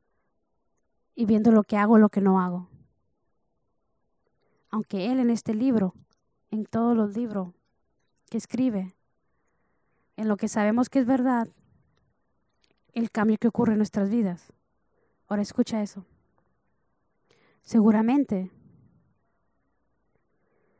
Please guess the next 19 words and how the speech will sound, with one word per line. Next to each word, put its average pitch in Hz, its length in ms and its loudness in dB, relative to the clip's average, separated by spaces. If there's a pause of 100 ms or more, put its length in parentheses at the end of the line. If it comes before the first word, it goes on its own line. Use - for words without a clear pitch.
(1200)
indiscutiblemente 254 960 2
el, 254 220 0
el 233 140 0
grande 226 420 2
es 240 140 -2
el 240 60 0
misterio 233 500 0
de 226 80 2
la 202 120 -2
piedad. 208 460 -2 (4000)
Es - 200 -6
indiscutible, 240 800 -4
es 202 120 -6
grande 240 400 -4
el 226 80 -4
misterio 226 480 -2
de 226 60 -2
la 214 100 -4
piedad. 208 440 -6